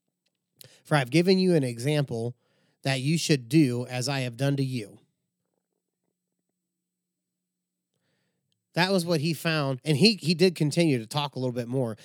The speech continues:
Actually, one of the final things he says to them, um, and it was down in verse thirty-four, he said, "A new commandment I give to you, that you love one another as I have loved you,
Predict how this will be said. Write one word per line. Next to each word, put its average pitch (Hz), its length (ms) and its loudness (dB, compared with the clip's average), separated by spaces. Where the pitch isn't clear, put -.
Actually, 151 400 2
one 147 200 2
of 135 40 0
the 117 60 -6
final 147 380 -2
things 120 240 -6
he 131 140 -4
says 123 400 -4
to 131 60 -10
them, 123 300 -4
um, 107 400 -10
and 143 160 0
it 127 40 -4
was 127 160 -4
down 143 220 2
in 127 100 0
verse 131 240 -4
thirty-four, 139 480 -2
he 135 80 0
said, 123 200 -4
"A 120 80 -4
new 165 200 6
commandment 127 560 -2
I 123 120 -6
give 131 340 -4
to 131 120 -10
you, 120 220 -2
that 117 240 -6
you 123 120 -6
love 139 320 0
one 117 180 -6
another 113 340 -8
as 117 160 -8
I 127 120 -6
have 110 160 -10
loved 143 320 -4
you, 117 340 -4